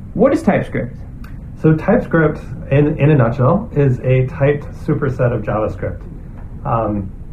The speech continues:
Speaker 2: it's really basically just the JavaScript language, and then we add two main components to that. The first one is an optional type system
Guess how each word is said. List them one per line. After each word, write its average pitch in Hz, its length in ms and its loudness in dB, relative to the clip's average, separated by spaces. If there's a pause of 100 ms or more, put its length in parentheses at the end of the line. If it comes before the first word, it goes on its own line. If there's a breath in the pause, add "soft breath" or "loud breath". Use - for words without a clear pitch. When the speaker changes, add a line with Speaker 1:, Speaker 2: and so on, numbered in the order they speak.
(220)
Speaker 2:
it's 127 200 2
really 233 220 6
basically 143 520 4
just 120 380 0
the 139 60 2
JavaScript 123 540 0
language, 120 440 0
and 131 180 4
then 143 80 4
we 156 160 2
add 139 580 2 (120)
two 214 180 4
main 127 420 4
components 113 640 -2
to 117 60 -2
that. 98 180 -6 (460 loud breath)
The 127 120 0
first 170 280 2
one 143 260 4
is 120 120 4
an 107 160 -2
optional 120 380 0
type 104 220 -2
system 98 460 -6